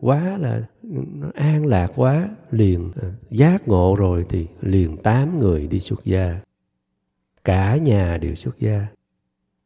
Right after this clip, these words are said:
Xuất gia xong đó thì, ờ, thầy bỏ hút thuốc, bỏ uống rượu và bỏ luôn cái tham mê sắc đẹp, bỏ hết ba thứ đó. Những cái xấu trong lòng Ngài từ bỏ hết, thành cái người giống như mới tin vậy.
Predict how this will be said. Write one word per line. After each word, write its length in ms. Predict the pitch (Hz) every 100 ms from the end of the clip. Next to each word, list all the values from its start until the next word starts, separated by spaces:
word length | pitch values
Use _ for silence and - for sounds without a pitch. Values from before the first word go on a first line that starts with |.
| _ _ -
Xuất 300 | - 160 -
gia 300 | 127 123 120
xong 300 | 131 123 120
đó 140 | 127
thì, 240 | - 90 85 -
ờ, 140 | 101 98 -
thầy 240 | 104 87
bỏ 280 | 85 82 101
hút 220 | 120 160 -
thuốc, 380 | 147 170 -
bỏ 220 | - 85 107
uống 200 | 131 143
rượu 380 | 90 82 87 110 -
và 320 | - 90 82 82 -
bỏ 320 | 87 87 117
luôn 280 | 147 123 113
cái 160 | 107 127
tham 280 | - 117 110
mê 160 | 110
sắc 260 | 107 139 -
đẹp, 220 | 82 78 - -
bỏ 260 | 82 71
hết 260 | 113 123 -
ba 260 | 110 101
thứ 200 | 98 113
đó. 220 | 117 120 - - - _ _ _ _ _ _ _ _ _ _
Những 240 | - 95 113
cái 120 | 143
xấu 360 | - 143 180 185
trong 200 | 123 113
lòng 280 | 95 82 80 -
Ngài 160 | 82 -
từ 220 | - 90 76
bỏ 240 | 78 85
hết, 220 | 117 131 165 _ -
thành 280 | 110 90 82
cái 140 | 117
người 420 | 131 107 90 85 - -
giống 260 | 120 139
như 100 | 139
mới 220 | 120 127 147
tin 340 | - 127 120
vậy. 260 | 92 78